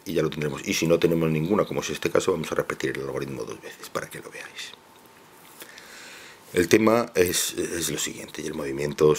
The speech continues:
y el movimiento es un poco largo, pero no es complicado. Es, dada esta, esta fila que tenemos aquí, la sacamos y metemos estas piezas de otra manera,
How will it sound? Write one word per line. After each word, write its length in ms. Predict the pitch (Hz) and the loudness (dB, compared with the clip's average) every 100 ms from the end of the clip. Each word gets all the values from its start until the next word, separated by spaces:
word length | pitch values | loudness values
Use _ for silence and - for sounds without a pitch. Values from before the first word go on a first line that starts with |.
| - | 0
y 80 | 80 | -4
el 100 | 80 | -2
movimiento 480 | 73 71 71 73 76 | -2 -2 -4 2 4
es 160 | 78 87 | 4 4
un 80 | |
poco 220 | 82 78 82 | 2 6 6
largo, 320 | 92 98 104 | 8 8 6
pero 340 | 78 64 - - - - - 82 | 4 2 -2 -8 -20 -20 -14 -6
no 240 | 87 78 | -2 -2
es 100 | 71 | -2
complicado. 540 | 82 - - 76 80 - - - | -4 -4 -8 -6 -8 -8 -12 0
Es, 280 | - 85 - - - - - - - | 4 4 4 -6 -20 -20 -20 -20 0
dada 380 | 85 71 67 | 4 4 2
esta, 440 | 67 - - - - | -2 -4 -8 -10 -12
esta 220 | - - - | -8 -4 0
fila 240 | 82 76 | 2 2
que 80 | 76 | 0
tenemos 340 | - 92 98 | 0 0 0
aquí, 400 | 110 - 131 139 - - - | 0 0 -2 -4 -8 -20 -14
la 120 | - - | -8 -4
sacamos 680 | - 131 139 156 - - - _ - - - - - - | 2 2 2 -2 -6 -14 -20 _ -20 -20 -20 -20 -14 0
y 80 | 113 | 4
metemos 360 | 98 85 82 | 4 4 0
estas 240 | 80 80 - | -4 -6 0
piezas 300 | 82 78 71 | 2 4 2
de 80 | |
otra 140 | - - | 0 -2
manera, 360 | - - - | -4 -12 -18